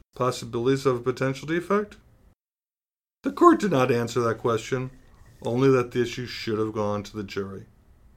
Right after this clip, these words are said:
Back to our diving board case, remember that Rachel went above and beyond her legally required duties.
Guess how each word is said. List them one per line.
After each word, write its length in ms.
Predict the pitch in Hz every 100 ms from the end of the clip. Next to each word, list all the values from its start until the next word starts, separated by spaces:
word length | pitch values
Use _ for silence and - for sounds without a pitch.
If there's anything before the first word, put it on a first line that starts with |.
| _ - _ _ - - - - _ - - _ _ _ _ - -
Back 240 | 233 254
to 120 | 254 190
our 100 | 139
diving 440 | 135 131 131 123
board 280 | 98 98 92
case, 400 | 98 95 98 - - - - -
remember 420 | 135 139 175 196
that 160 | 180 131
Rachel 380 | 127 135 139 151
went 200 | 135 107
above 580 | 101 - 107 131 143 147
and 160 | 147
beyond 600 | 127 113 113 110 98 92 - - -
her 120 | 120
legally 440 | 117 120 117 123 117
required 460 | 110 - 107 104
duties. 560 | 101 101 98 92 -